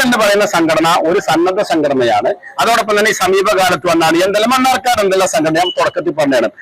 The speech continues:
മണ്ണാർക്കാട് എന്താണ്, ഏഹ്, മണ്ണാർക്കാട് പിന്നെ ലൈവ് അല്ല, അല്ല, സേവ് മണ്ണാർക്കാട് ഉണ്ട്, അതുപോലെ തന്നെ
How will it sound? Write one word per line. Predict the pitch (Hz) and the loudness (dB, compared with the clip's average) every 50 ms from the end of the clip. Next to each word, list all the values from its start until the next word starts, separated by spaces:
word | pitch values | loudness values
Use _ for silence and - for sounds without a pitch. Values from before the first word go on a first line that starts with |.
| - - - 147 165 | -20 -10 -6 -2 0
മണ്ണാർക്കാട് | 190 202 208 208 202 - 220 214 226 220 | 0 2 2 0 0 0 0 0 2 2
എന്താണ്, | 208 208 214 233 269 311 - - - - - 302 | 2 2 2 2 0 -2 -4 -10 -18 -6 -2 0
ഏഹ്, | 311 302 277 - - - - - - - | 2 2 2 0 -2 -2 -4 -4 -2 -2
മണ്ണാർക്കാട് | - 175 185 185 185 - - 185 185 185 190 190 185 180 175 - - | 0 2 2 2 2 2 2 2 2 4 4 4 4 2 2 0 0
പിന്നെ | 170 160 165 160 156 311 | 0 0 2 2 2 2
ലൈവ് | 311 - 170 165 | 2 2 2 2
അല്ല, | 151 - - - - - - - - - | 2 0 0 -2 -6 -14 -20 -10 -6 -4
അല്ല, | 120 - - 156 156 156 147 - - - - | -2 -2 -2 -4 -4 -6 -8 -10 -10 -6 -2
സേവ് | 214 233 240 233 220 190 165 | 0 2 2 2 2 2 2
മണ്ണാർക്കാട് | 151 147 147 139 - - 127 117 - | 2 2 0 0 0 0 0 0 0
ഉണ്ട്, | 104 - 104 - - - 95 95 90 90 - - | 0 0 -2 -2 -4 -6 -6 -6 -4 -4 -2 0
അതുപോലെ | 185 214 220 208 - | 2 2 2 2 2
തന്നെ | 208 202 | 2 2